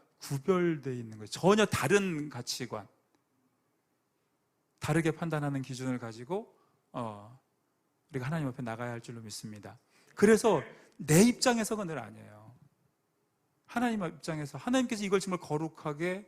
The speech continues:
거룩한 아름다움으로 보아주실 것인가 라는 생각이 우리 안에 계속 있어야 되는 거죠. 예. 또, 어, 지금 그, 또 하나 읽어볼게요. 아,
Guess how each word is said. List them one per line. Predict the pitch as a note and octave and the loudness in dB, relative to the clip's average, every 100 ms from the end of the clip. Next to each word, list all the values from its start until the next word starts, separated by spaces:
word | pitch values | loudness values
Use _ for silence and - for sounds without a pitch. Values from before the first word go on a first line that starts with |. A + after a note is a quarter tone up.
| _ | _
거룩한 | C#3+ D3+ E3 B2+ | -10 -8 -6 -4
아름다움으로 | C3+ C#3+ C#3 C#3 C#3+ F#3 F3+ - _ | -4 -2 -2 -2 -2 -2 -4 -12 _
보아주실 | - E3 D#3 D3 F3+ D#3+ | -4 -2 -2 -2 -4 0
것인가 | D#3+ D3+ C#3+ B2+ A2 - _ _ _ _ _ _ - | -2 -2 -4 -4 -6 -12 _ _ _ _ _ _ 0
라는 | E3+ F#3+ | 0 0
생각이 | G3 G3 G3 | -4 -4 -4
우리 | F#3+ D3+ F3 | -4 -2 0
안에 | F3+ F3+ | -2 -6
계속 | A#2 - - - - G#3+ E3 | -8 -12 -12 -10 -8 -8 -8
있어야 | C#3 - D#3+ D3+ C#3 | -10 -6 -6 -4 -6
되는 | B2 A#2 G#2+ | -10 -14 -16
거죠. | G#2+ A2+ - _ _ _ _ _ _ _ _ _ _ - | -18 -20 -20 _ _ _ _ _ _ _ _ _ _ -20
예. | C3 _ _ _ _ _ _ _ _ _ _ _ _ _ - | -20 _ _ _ _ _ _ _ _ _ _ _ _ _ 2
또, | G#3+ G3+ | 4 4
어, | G3+ D#3+ C#3+ B2+ C#3+ F#3 | 2 -2 -4 -6 -12 -12
지금 | G#3 G3 | -10 -4
그, | E3 - - _ _ - - _ | -4 -4 -14 _ _ -20 -20 _
또 | A#3 A3+ | -2 2
하나 | G3+ D#3+ | 4 4
읽어볼게요. | E3 C#3 C3+ C3+ C3 B2 - A#2+ - A#2 A2 A#2 B2+ _ _ _ _ _ _ _ _ _ _ - - | 2 0 0 -2 -2 -4 -6 -12 -14 -14 -12 -14 -18 _ _ _ _ _ _ _ _ _ _ -18 -10
아, | B2+ A2+ A2+ A#2 B2+ B2+ | -8 -8 -10 -12 -14 -16